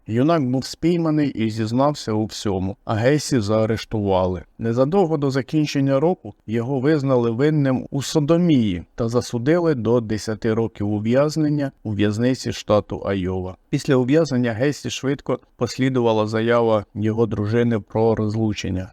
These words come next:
яка була остаточною в тисяча дев'ятсот шістдесят дев'ятому році. Він більше ніколи не бачив своїх дітей.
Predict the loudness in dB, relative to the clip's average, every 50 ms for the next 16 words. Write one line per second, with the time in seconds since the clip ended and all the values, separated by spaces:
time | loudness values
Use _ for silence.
0 | _ _ -8 -8 -6 0 0 0 0 0 0 2 4 4 4 2 2 0 -4 -6
1 | -2 -2 -2 -2 0 0 0 0 0 -2 -4 -2 -2 -2 -2 -2 -4 -6 -4 -4
2 | -2 0 0 0 0 -2 -2 -4 -4 -4 -2 -2 -2 -2 -2 0 -2 -2 0 0
3 | 0 0 2 2 2 2 0 -4 -4 -2 -2 -2 -2 -4 -6 -8 -12 -20 _ _
4 | 0 2 2 2 2 0 0 0 -2 -2 -2 -2 0 2 2 2 2 2 0 0
5 | 0 0 -2 -2 -2 -2 -4 -4 -4 -4 -2 0 0 0 -2 -2 -4 -8 -10 -6
6 | -4 -4 -4 -4 -4 -6